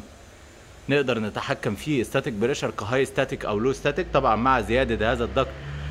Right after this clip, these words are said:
نقدر نفعل الهاي ستاتيك الخاص بالماكينة. طبعًا عندنا هنا الضغط نظام سايد وول جانبي، نظام كولر في الضغط، بار جريل، لينير بار جريل.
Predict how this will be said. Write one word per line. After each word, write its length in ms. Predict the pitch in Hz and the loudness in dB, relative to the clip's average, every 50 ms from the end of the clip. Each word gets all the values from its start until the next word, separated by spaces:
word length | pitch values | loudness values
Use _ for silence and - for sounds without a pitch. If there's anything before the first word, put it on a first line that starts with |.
| - - - | -8 -4 0
نقدر 360 | 127 139 139 117 113 107 104 104 | 2 2 2 2 0 0 0 0
نفعل 420 | 110 - 156 143 131 110 101 95 90 82 - - - - - - - 85 - - - - - - - - - - - - - - - - - | 0 4 6 6 6 6 4 0 -4 -8 -10 -12 -10 -10 -10 -10 -8 -8 -8 -8 -8 -8 -8 -8 -8 -8 -8 -8 -6 -6 -6 -6 -6 -2 0
الهاي 380 | 123 113 104 107 143 147 139 117 | 0 2 4 4 4 4 4 2
ستاتيك 380 | - - 147 131 - 123 104 - - - - - - - - | 2 2 0 2 2 0 -4 -4 -6 -10 -12 -12 -10 -10 -8
الخاص 420 | 113 - - 147 147 - - - | -8 -4 0 0 0 0 0 -2
بالماكينة. 920 | 120 107 131 139 123 110 - 110 110 110 113 110 - 151 151 156 165 208 226 - - - - - - - - - - - - - - - - - - - - - - - - - - - - - - - - - - - - - - - - - - - - - | 0 2 2 2 2 2 0 0 -2 -2 -2 -2 -2 -2 0 2 0 0 -2 -4 -10 -16 -18 -18 -18 -18 -18 -18 -18 -20 -20 -20 -20 -20 -20 -20 -20 -18 -18 -18 -18 -20 -20 -20 -18 -18 -18 -18 -18 -18 -18 -18 -20 -20 -20 -20 -20 -20 -20 -20 -20 -6 -2 0
طبعًا 240 | 135 135 135 127 | 4 4 4 4
عندنا 360 | 120 117 107 123 139 135 127 131 | 2 2 0 0 0 0 0 0
هنا 100 | 135 127 | 0 0
الضغط 360 | 101 101 139 143 - - 135 | 0 0 0 0 0 -2 -4
نظام 420 | 113 107 101 127 135 127 104 92 87 - - | -2 0 2 2 2 2 0 -2 -6 -10 -6
سايد 340 | - - 147 139 131 107 | 0 2 4 4 4 4
وول 220 | 110 123 135 127 104 | 2 2 2 2 2
جانبي، 460 | 110 113 110 120 127 127 147 175 196 - - - - | 0 0 2 2 2 2 0 -2 -2 -4 -8 -10 -6
نظام 260 | 117 98 117 131 131 - | -4 0 0 0 0 0
كولر 340 | - - 139 131 127 117 | 0 2 2 4 4 2
في 120 | 110 - - | 0 -2 -6
الضغط، 340 | 107 92 117 127 131 - - - - - - - - - - - - - - | -4 0 2 0 0 0 -4 -16 -18 -18 -18 -18 -18 -18 -18 -18 -18 -8 0
بار 220 | 110 120 127 131 117 | 4 4 4 4 4
جريل، 500 | 98 107 110 123 165 196 196 175 139 104 | 2 2 4 4 4 2 0 -2 -2 -2
لينير 340 | 110 123 127 127 120 107 101 | 0 0 2 2 2 2 0
بار 240 | - 98 120 120 120 | 2 2 2 2 2
جريل. 340 | 101 107 107 123 160 208 | 2 2 4 4 4 2